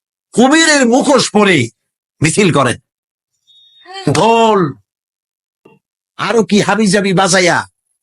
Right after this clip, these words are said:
ফুর্তির চোটে সিটই পড়বে না খাড়া হয়ে থাকবে, দিশা করতে পারে না। ঠিক কিনা কন? আমি জিজ্ঞেস করি,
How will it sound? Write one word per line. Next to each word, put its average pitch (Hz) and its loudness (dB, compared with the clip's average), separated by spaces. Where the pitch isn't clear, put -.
ফুর্তির 277 -2
চোটে 214 0
সিটই 294 0
পড়বে 196 0
না 156 0
খাড়া 208 -2
হয়ে 226 0
থাকবে, 156 -2
দিশা 147 0
করতে 185 -2
পারে 117 -2
না। 90 -12
ঠিক 175 -2
কিনা 202 0
কন? 127 -2
আমি 349 -4
জিজ্ঞেস 349 -6
করি, 254 0